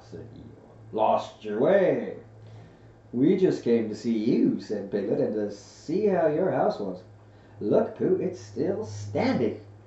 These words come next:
"I know," said Eeyore. "Very odd. Somebody ought to have come down and pushed it over."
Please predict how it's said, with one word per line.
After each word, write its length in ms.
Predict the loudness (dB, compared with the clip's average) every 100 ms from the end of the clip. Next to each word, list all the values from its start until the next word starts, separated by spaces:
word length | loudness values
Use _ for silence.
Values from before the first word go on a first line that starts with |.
| -20 -20 -20 -20 -20 -20 -20 -20 -18 -6
"I 260 | -2 0
know," 320 | 0 -4 -6 -10 -16 -14
said 140 | -12
Eeyore. 320 | -8 -8 -8 -12 -20 -20 -18 -8
"Very 320 | 0 6 8
odd. 380 | 8 8 4 -2 -10 -16 -14 -14 -18 -20
Somebody 540 | -12 -4 -2 0 -2 0
ought 400 | -2 -2 -4 -8
to 140 | -6
have 180 | -4 -4
come 260 | -4 -2 0
down 440 | 0 0 0 -4
and 180 | -8 -8
pushed 260 | -6 -4
it 160 | 0 0
over." 300 | 0 -2